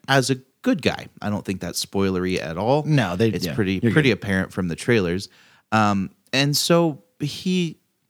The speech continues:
Speaker 1: executes this with such a purity and just a likable, um, persona that it's so hard not to root for this guy. At first, it comes across as a little cheesy,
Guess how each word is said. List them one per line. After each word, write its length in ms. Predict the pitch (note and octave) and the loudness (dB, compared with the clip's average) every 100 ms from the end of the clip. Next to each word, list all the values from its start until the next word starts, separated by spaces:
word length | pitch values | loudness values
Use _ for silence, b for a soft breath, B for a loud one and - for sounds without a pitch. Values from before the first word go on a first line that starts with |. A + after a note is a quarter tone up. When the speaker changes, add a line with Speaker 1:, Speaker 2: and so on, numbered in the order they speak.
| _ | _
Speaker 1:
executes 600 | D#3 F#3+ - - F#3 D3+ | -2 0 0 0 0 0
this 320 | - C#3+ C#3 - | 2 2 0 0
with 140 | C3 | -2
such 240 | - D#3 - | 0 -2 -2
a 40 | |
purity 680 | B2 - C3 C3 A#2+ A2+ G2+ | -8 -2 2 2 2 0 0
and 140 | F2+ G#2 | -2 -2
just 200 | G#2+ - | -2 -2
a 60 | G#2 | 0
likable, 1000 | G2 G2 A2 A#2+ A#2+ A2 G#2+ G#2 G2+ b b b b b _ | 0 2 2 2 2 2 2 2 -2 b b b b b _
um, 480 | G2 F#2 E2+ D2+ - - | -16 -12 -12 -12 -14 -18
persona 680 | - B2+ - A#2+ A#2+ E2+ E2 - - | -2 0 2 2 2 -2 -6 -10 -2
that 240 | G2 F2+ | -2 0
it's 180 | G2+ - | -2 0
so 380 | - - D3 B2 | 0 2 2 2
hard 260 | A2+ G2+ | 2 2
not 160 | G2 - | -2 -4
to 80 | G2 | -4
root 180 | G2 - | -4 -4
for 100 | F2 | -6
this 160 | E2+ | -6
guy. 160 | - E2 - | -2 -2 0
At 160 | A#2+ | -2
first, 320 | - F#3 F3+ | 0 0 0
it 80 | - | -2
comes 220 | - C#3 | -2 -4
across 380 | C3 - A#2 A#2 | -2 0 2 0
as 100 | A2+ | -4
a 40 | G#2 | -6
little 180 | G#2 G2+ | -6 -6
cheesy, 560 | - C3 A#2+ B2 A#2+ | -2 0 0 0 -2